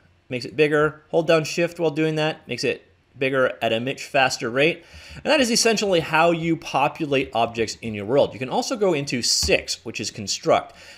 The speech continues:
And here's where you're gonna, gonna get into, like, a Minecraft building type thing. So you see here we've got standard blocks, and they're in the texture as shown on the right-hand side. So the Z and X key, I can toggle between,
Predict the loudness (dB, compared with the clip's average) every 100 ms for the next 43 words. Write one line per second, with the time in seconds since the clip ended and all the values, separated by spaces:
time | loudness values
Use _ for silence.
0 | -6 0 0 0 0 2 0 0 0 0
1 | 0 -4 -6 -6 -4 -6 -2 -2 -2 -2
2 | -2 -2 -6 -6 -4 -4 -6 -8 -6 -8
3 | -4 -2 0 0 0 0 2 2 2 -12
4 | -20 -20 -20 _ -8 0 4 4 6 6
5 | 6 4 -8 -16 _ _ _ _ _ -4
6 | 0 4 4 4 0 2 0 0 -4 2
7 | 2 2 0 2 2 0 -2 0 2 2
8 | 2 -2 -4 -4 -6 -2 0 0 -2 -8
9 | -8 -6 -2 -2 -4 -18 -20 -8 -6 -4
10 | -6 -2 0 0 0 -4 -6 -2 -2 -2